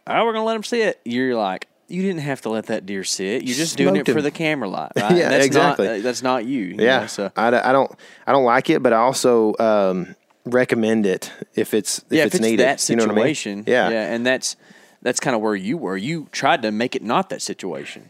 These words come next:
Speaker 1: You
Speaker 2: Yeah.
Speaker 1: know? And I, I think that what you did with trying to get that second shot is, like, a really cool thing that no one ever tries to think about on whitetail,
Speaker 2: Mm-hmm.
Speaker 1: you know, and it's, the open country kinda lends itself to that.
Speaker 2: Sure,
Speaker 1: so
Speaker 2: yeah.
Speaker 1: it makes sense. But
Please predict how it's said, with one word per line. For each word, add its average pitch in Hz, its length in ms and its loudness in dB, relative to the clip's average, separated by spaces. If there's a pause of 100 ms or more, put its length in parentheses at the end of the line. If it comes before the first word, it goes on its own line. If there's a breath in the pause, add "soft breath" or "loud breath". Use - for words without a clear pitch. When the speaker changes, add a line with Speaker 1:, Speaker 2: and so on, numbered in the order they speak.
Speaker 1:
You 113 120 0
Speaker 2:
Yeah. 95 120 2
Speaker 1:
know? 98 140 -4
And 107 160 -4
I, 156 160 0 (580 loud breath)
I 151 100 0
think 127 260 0
that 117 180 0
what 117 220 -2
you 131 100 -2
did 120 240 0
with 104 160 -8
trying 120 180 2
to 110 60 -4
get 104 100 -8
that 95 100 -8
second - 300 -4
shot 123 560 0
is, 98 300 -10
like, 92 400 -8 (400)
a 110 60 -6
really 127 380 0
cool 120 200 -4
thing 131 300 -2
that 90 100 -8
no 101 240 -2
one 131 160 2
ever 110 200 0
tries 107 240 -2
to 107 80 -10
think 98 200 -10
about 92 200 -6
on 92 120 -10
whitetail, - 560 -10
Speaker 2:
Mm-hmm. 92 280 -6
Speaker 1:
you 104 120 -4
know, 98 320 -6
and 110 300 -6
it's, 110 220 -6
the 101 180 -4
open 113 260 -2
country 101 300 -8
kinda 92 180 -8
lends 104 280 -8
itself - 320 -10
to - 100 -12
that. 87 140 -6
Speaker 2:
Sure, 107 200 2
Speaker 1:
so 98 140 2
Speaker 2:
yeah. 95 60 0
Speaker 1:
it 90 80 -6
makes 101 180 -6
sense. 113 380 -8
But 98 260 -6